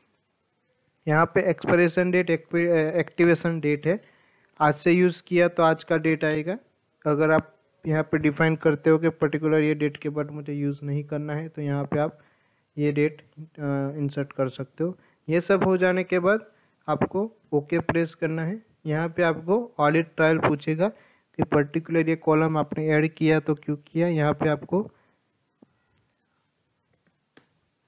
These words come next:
reason डालना है, न्यू कॉलम ऐड,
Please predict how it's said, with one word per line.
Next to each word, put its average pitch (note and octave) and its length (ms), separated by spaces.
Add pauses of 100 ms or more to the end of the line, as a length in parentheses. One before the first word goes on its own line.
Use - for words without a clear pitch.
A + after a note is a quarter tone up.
reason D#3 360
डालना D3+ 300
है, F#3+ 160 (1700)
न्यू D3 160
कॉलम C#3+ 400
ऐड, D3 220